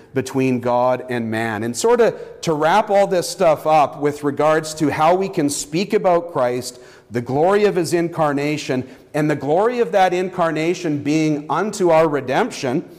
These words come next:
This is Alexander <clears throat> of Alexandria, and we'll close with this. He was the mentor for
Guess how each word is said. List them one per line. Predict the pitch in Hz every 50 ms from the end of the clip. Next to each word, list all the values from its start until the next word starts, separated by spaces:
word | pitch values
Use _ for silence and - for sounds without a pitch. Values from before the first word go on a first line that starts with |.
| - - - - _ _ _ _ _ _ _ _ _ _ _ _ _ _ _ _ _ - _
This | 143 170 165 -
is | 180 147 156
Alexander | 160 151 151 151 143 127 117 147 143 147 147 147 147 147 143 143 - - -
<clears throat> | - - _ -
of | 226 226 160 165 165 - 160 143 139
Alexandria, | 143 143 143 143 131 117 107 127 127 131 135 143 131 123 120 113 113
and | 117 113
we'll | 113 117
close | 117 - 143 143 151 147 147 135
with | 143 127 139 -
this. | 143 135 123 - -
He | 147 147
was | 147 143 113
the | 127 127
mentor | 120 127 139 156 165 160 - 143 135 131 127
for | - - 123 127 123 123 123